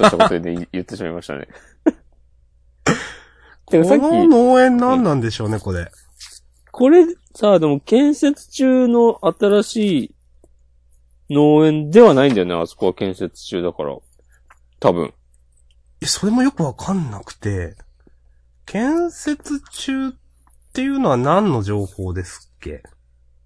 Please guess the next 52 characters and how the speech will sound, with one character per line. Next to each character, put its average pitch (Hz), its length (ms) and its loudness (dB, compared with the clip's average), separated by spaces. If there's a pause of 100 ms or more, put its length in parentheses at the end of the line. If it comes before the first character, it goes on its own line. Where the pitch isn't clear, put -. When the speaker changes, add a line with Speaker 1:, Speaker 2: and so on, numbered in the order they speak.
(760)
Speaker 1:
誰 233 300 6
か - 160 -2
が 104 100 4
言 110 160 4
っ 131 40 -4
て 165 200 -4
た 131 120 -2
ん 95 80 -4
じ 80 40 -6
ゃ 73 40 -6
な 71 80 -8
か - 200 -8
っ 214 40 -10
た？ - 220 -20
Speaker 2:
う 135 40 -10 (400)
ん。 104 120 -14
え、 175 60 -2
今 240 220 0
も 165 160 0
う - 20 -4
で 165 120 -2
き - 80 -20
て 123 100 -2
ん 104 80 -2
の 92 100 -4
か 90 120 -8
な 87 160 -10
と 76 80 -16
か。 - 160 -20 (420)
Speaker 1:
お 95 460 0
う。 - 40 -20 (1120)
い 196 60 2
や、 277 160 6
今、 339 340 4 (180)
今 233 220 4
ま 208 140 6
さ 214 100 6
に 139 140 0
作 - 180 -8
っ - 20 -14
て - 120 -8
ん 113 60 -2
じ 107 60 -2
ゃ 110 40 0
な 104 80 -2
い - 20 -4
の？ 87 220 -12 (1400)
Speaker 2:
そ 156 300 -4
う 95 40 -4
な 90 100 -6
の 69 120 -14
か。 - 320 -18